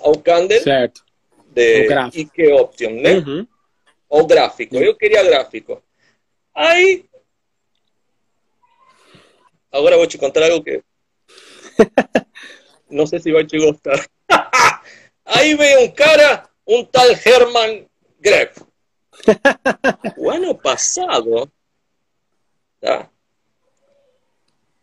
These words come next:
Speaker 1: Aí, bom, entrei no Hotmart e peguei em nove,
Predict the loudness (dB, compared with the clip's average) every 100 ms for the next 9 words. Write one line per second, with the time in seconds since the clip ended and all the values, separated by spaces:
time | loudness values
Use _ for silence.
0 | _ _ _ _ _ -10 -4 -2 -4 -2
1 | -2 -2 _ _ _ _ -2 -2 0 4
2 | 4 2 0 0 2 0 0 -4 -6 -4
3 | -4 -4 -6 _ _ _ _ _ _ _
4 | _ _ _ _ _ _ -10 -6 -6 0
5 | 0 4 2 2 -4 _ -12 -6 -6 -4
6 | -4 -2 -2 -4 -2 -2 -2 -2 -4 -8
7 | -14